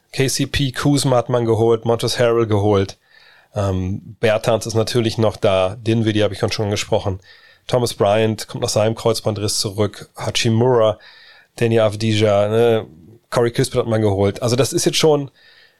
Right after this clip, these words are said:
eine Truppe, wo man gucken muss. Ne, ich glaub nicht, dass die ganz große Ansprüche anmelden können in der Eastern Conference, aber ich glaube, Bradley Beal würde es fast schon reichen, wenn man damit wirklich angreift, äh, auf die Playoff-Plätze. Sicherlich nicht eins bis fünf, aber dahinter irgendwo.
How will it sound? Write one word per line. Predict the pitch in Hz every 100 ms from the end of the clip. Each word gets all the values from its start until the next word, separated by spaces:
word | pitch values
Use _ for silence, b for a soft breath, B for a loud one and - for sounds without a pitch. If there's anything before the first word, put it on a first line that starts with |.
| b _ _
eine | 139
Truppe, | - 185 180 131
wo |
man | 139 139
gucken | - - 95
muss. | 92 - -
Ne, | 143
ich | 170
glaub | 165 147
nicht, | 170 -
dass | -
die | 143 135 123 - _
ganz | 123 151 -
große | 139 147 127
Ansprüche | 135 - 143 127
anmelden | 131 147 151 147
können | - 151 160 165 _ _
in | 151 139
der | 143 139 135
Eastern | 147 - 147
Conference, | - 151 - 165 -
aber | 123
ich | -
glaube, | 143 139
Bradley | 123 123 120
Beal | 113 160 135
würde | 127
es | -
fast | 151 -
schon | 127
reichen, | 110 131 123
wenn | 113
man | 110
damit | 107 117 123 - B B B B _
wirklich | 113 - 101
angreift, | 120 120 110 107 - - - _ _
äh, | 120 101 98 127 - 113 -
auf | 117 -
die | 120
Playoff-Plätze. | - 117 - - - 98 - - _
Sicherlich | - 110 110 101
nicht | 107 -
eins | 104 101
bis | - 101
fünf, | - 139 165 -
aber | 117 113
dahinter | 113 107 95 -
irgendwo. | 113 101 104 -